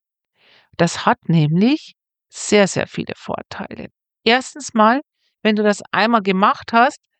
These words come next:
dann ist dir viel klarer, was du überhaupt möchtest. Du musst dich damit schon mal viel mehr beschäftigen. Und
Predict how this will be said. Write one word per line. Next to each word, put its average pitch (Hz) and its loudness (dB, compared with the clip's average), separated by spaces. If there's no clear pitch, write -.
dann 180 -6
ist - -8
dir 214 2
viel 330 0
klarer, 214 2
was 196 -2
du - -12
überhaupt 190 -6
möchtest. 190 -2
Du 180 -2
musst 220 -4
dich 240 -8
damit 208 -2
schon 190 -2
mal 175 2
viel 320 2
mehr 226 4
beschäftigen. - -4
Und 233 0